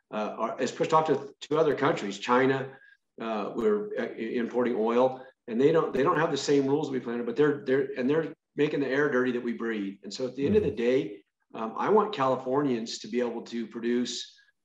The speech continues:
Speaker 1: um, the products that we need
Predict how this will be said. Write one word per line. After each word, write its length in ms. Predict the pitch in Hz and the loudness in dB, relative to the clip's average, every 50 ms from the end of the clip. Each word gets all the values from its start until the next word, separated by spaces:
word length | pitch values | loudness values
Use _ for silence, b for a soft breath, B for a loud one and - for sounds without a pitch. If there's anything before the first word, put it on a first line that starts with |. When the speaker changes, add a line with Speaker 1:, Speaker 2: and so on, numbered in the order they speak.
| - | -10
Speaker 1:
um, 380 | 113 110 113 110 104 104 101 - _ _ _ _ _ _ _ _ _ _ | -6 -6 -4 -4 -6 -8 -12 -16 _ _ _ _ _ _ _ _ _ _
the 80 | - 113 | -14 -10
products 460 | - - 127 120 135 135 127 - - | -4 2 4 4 4 4 2 0 0
that 120 | 127 123 123 | -4 -4 -4
we 120 | 120 117 | -4 -4
need 420 | 117 120 127 131 120 120 120 - | -2 0 0 0 0 -2 -4 -10